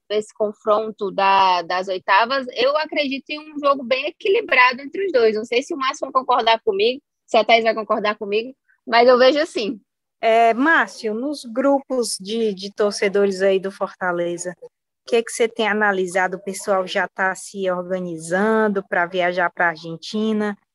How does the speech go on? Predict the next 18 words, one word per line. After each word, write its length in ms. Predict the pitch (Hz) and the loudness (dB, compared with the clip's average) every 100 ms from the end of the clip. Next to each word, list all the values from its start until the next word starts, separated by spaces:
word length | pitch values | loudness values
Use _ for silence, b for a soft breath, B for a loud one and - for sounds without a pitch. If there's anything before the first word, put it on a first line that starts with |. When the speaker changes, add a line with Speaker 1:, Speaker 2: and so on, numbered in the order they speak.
| _ _ | _ _
Speaker 2:
E 120 | 294 | 0
no 200 | 339 370 | 2 4
nível, 460 | 339 311 294 277 254 | 4 2 2 0 0
no, 380 | 226 233 247 226 | -2 -2 -2 -2
no, 280 | 233 233 - | -4 -4 -8
se 140 | - | -4
a 120 | 285 | -2
gente 240 | 254 262 - | -2 -4 -6
tivesse 520 | - 214 220 226 - | -10 -2 -2 -2 -2
aí 240 | 202 202 | 0 0
um 140 | 214 208 | -2 -2
nível 340 | 202 202 208 | -4 -2 -2
de 160 | 196 190 | -2 -8
dificuldade, 1000 | 196 - 202 - 185 180 190 202 185 175 | -14 -14 -16 -10 -4 0 2 2 0 -4
né, 260 | 185 196 | -4 -4
desse, 500 | 190 170 185 196 220 | -6 -4 -4 -2 -6
desse 320 | 196 196 202 208 | 0 0 0 -2
adversário, 920 | 196 190 196 202 - 208 185 175 | -2 0 0 0 -2 -2 -2 -2